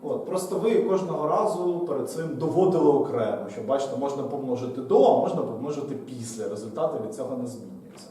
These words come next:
так? От. Е,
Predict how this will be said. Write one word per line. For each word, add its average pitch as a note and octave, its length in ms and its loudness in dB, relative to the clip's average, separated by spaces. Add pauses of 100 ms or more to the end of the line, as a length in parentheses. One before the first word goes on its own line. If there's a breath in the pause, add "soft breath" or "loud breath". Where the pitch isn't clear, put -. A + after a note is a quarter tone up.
так? - 240 -10 (640 loud breath)
От. - 160 -4 (960 loud breath)
Е, C3+ 540 6